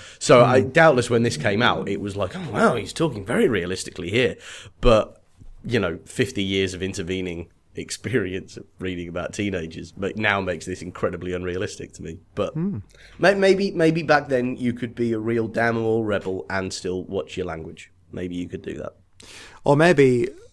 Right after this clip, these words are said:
Speaker 2: sort of the, the standards were so different that language was, like, things like "damn it" was really, really bad, because there's a, this bit later on, isn't there, at the end of the bit that we're talking about today,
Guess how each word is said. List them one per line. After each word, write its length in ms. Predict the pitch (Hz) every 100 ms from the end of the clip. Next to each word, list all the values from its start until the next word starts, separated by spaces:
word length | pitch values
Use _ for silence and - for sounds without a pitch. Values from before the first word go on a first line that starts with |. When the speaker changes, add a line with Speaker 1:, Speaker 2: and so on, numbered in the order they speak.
| -
Speaker 2:
sort 220 | - 120
of 180 | 110 - - - _ - 494 554 453 480 440 _ _ _ - _ - -
the, 260 | 220 131 123
the 140 | 117
standards 480 | 110 - 131 131 113
were 80 | 113
so 200 | - 120
different 400 | 110 117 - 110
that 200 | 110 104 - - -
language 520 | 135 123 120 113 110 104
was, 440 | 117 110 - -
like, 180 | 127 107
things 260 | - 135 117
like 280 | 110 104
"damn 240 | 107 113 117
it" 180 | 101 - -
was 240 | 120 110
really, 400 | 98 104 107 101
really 460 | 101 110 104 104 104 -
bad, 440 | - 101 117 104 90
because 420 | 120 - 110 107
there's 200 | - 123
a, 80 | 131
this 220 | 123 151
bit 380 | - 107 127 -
later 360 | 135 120 113 139
on, 140 | 123
isn't 220 | 120 113 98
there, 160 | 98
at 220 | 131 -
the 240 | - 113 120
end 120 | 113
of 80 | 101
the 60 |
bit 200 | 104 123
that 100 | -
we're 120 | 98 107
talking 300 | 120 104 104
about 200 | 104 -
today, 420 | 110 110 101